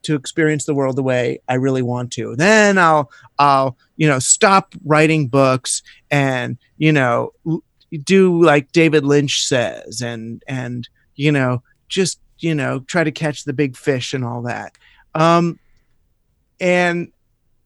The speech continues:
something, I don't know, it was pretty recently, something flipped where I was like, "No, you know, I'm just gonna do it moment to moment to moment." Um, so yeah, I mean, I do, um, I do a lot of yoga as a kind of a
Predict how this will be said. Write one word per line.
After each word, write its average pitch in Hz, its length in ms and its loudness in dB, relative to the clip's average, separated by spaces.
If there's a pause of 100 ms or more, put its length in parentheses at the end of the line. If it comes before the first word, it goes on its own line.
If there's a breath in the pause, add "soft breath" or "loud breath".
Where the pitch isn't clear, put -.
(760)
something, 294 680 -2
I 233 160 2
don't 247 140 0
know, 233 140 4
it 190 40 2
was 185 140 -2
pretty 294 300 -2
recently, 220 680 -2
something 226 420 -4
flipped 202 560 -2
where 180 200 2
I 175 100 4
was 170 260 -2
like, 165 340 2 (360 soft breath)
"No, 262 160 2
you 180 160 4
know, 214 560 4 (580 soft breath)
I'm 220 280 0
just 185 280 -4
gonna 170 240 2
do 143 300 4
it 139 260 2 (680)
moment 156 580 2
to 156 100 2
moment 135 420 0
to 131 100 -2
moment." 113 440 -4 (320 soft breath)
Um, 175 200 2
so 285 240 4
yeah, 185 420 4
I 160 100 4
mean, 170 200 2
I 208 140 2
do, 180 400 6
um, 156 280 4
I 180 140 2
do 175 400 2
a 165 80 2
lot 151 220 4
of 143 60 0
yoga 131 580 2
as 135 160 0
a 139 80 -2
kind 139 240 -4
of 131 140 -2
a 123 200 -4